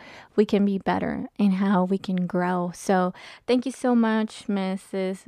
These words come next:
Michelle Obama, for this incredible and wonderful book. And thank you to every single person out there that's listening to this incredible podcast. Thank you so much for listening to today's podcast. I hope I see you next week.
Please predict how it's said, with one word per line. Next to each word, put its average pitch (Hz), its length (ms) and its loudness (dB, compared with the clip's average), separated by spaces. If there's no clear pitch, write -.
Michelle 190 420 -2
Obama, 180 560 -2
for 185 160 -6
this 180 400 -8
incredible 226 840 -2
and 202 220 2
wonderful 190 480 -2
book. - 300 -10
And 214 540 -2
thank 254 340 0
you 254 280 4
to 208 380 2
every 220 280 10
single 214 260 4
person 202 360 -2
out 190 180 -2
there 190 160 2
that's 185 340 -4
listening 185 380 -2
to - 180 -4
this 185 240 0
incredible 254 600 2
podcast. 208 920 -4
Thank 254 180 2
you 277 60 2
so 226 320 2
much 202 280 2
for 208 120 0
listening 196 420 -4
to - 140 -20
today's 190 400 -12
podcast. 196 560 -6
I 196 100 -10
hope 208 300 0
I 196 160 -2
see - 180 -6
you 190 160 0
next 190 400 -2
week. 269 300 -8